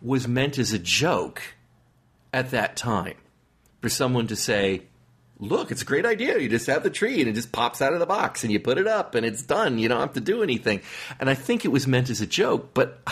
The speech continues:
my Christmas tree in my house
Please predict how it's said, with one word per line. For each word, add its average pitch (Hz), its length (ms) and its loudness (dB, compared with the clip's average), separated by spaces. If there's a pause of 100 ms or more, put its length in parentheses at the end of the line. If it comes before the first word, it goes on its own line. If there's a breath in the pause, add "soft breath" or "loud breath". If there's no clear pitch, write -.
(1300 loud breath)
my 131 300 0
Christmas - 560 -2
tree 95 540 0 (880 loud breath)
in 156 180 0
my 170 200 2
house - 420 0